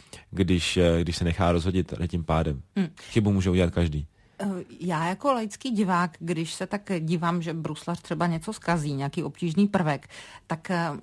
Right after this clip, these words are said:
Speaker 2: potom, mm, si nejsem schopná, eh, vlastně říci, jestli ten bruslař už ty další prvky třeba záměrně vynechává,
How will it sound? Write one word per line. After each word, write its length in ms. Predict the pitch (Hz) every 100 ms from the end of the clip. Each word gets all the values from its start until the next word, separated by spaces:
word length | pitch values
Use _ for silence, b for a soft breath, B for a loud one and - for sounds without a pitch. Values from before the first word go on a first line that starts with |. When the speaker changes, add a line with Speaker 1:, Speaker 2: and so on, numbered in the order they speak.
| 175 170 -
Speaker 2:
potom, 300 | 160 208 226 233 -
mm, 560 | - - 165 160 160 160
si 160 | - 202
nejsem 340 | 196 185 233
schopná, 540 | 240 202 - 185 190 196
eh, 40 | 156 - - -
vlastně 360 | 170 165 208 202
říci, 280 | 175 - 156
jestli 300 | 151 214 214
ten 180 | 226
bruslař 440 | 202 190 - 214 196
už 300 | - 190 170 156 -
ty 120 | 180
další 320 | 170 160 -
prvky 420 | 202 202 - 220 180
třeba 260 | 208 208
záměrně 540 | 180 160 160 160 185 233
vynechává, 800 | 190 143 - 147 143 135 123